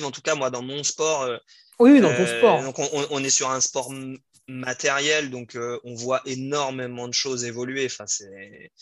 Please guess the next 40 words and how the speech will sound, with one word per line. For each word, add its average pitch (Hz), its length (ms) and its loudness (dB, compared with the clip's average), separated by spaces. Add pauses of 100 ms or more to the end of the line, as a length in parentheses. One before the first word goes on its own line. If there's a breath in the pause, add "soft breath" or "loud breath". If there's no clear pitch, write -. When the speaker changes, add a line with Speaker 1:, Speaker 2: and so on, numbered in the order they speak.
(280 soft breath)
Speaker 2:
C'est - 140 0
Speaker 1:
je 170 40 6
Speaker 2:
joli, 233 240 10
Speaker 1:
parlais - 20 8
Speaker 2:
un 170 40 6
vélo 151 160 0
Speaker 1:
tout 147 60 -4
Speaker 2:
de 135 40 -2
Speaker 1:
à 123 40 -4
l'heure 127 180 -2
Speaker 2:
piste. 117 100 -10
Speaker 1:
de, 113 400 -8
voilà, 113 320 -14
je - 100 -20
parlais, 123 260 -6
je - 80 -4
parlais 123 180 0
tout 127 180 -10
à 127 80 -2
l'heure 127 180 -4
d'aérodynamisme, 131 1120 -2
euh, 120 240 -4
les 123 240 -4
évolutions 127 400 -4
matérielles 127 480 -6
sont, - 420 -8
sont 117 280 -6
énormes. 139 680 -6 (520 soft breath)
Là, 147 220 4
aujourd'hui, 143 800 -2
on 131 120 -6
fait 143 300 -2
un, 120 380 -8 (320)
on, 127 240 -14
on 120 100 -14
fait - 180 -6
un 127 160 -4
métier 120 420 -6
qui - 140 -10
a 117 260 -10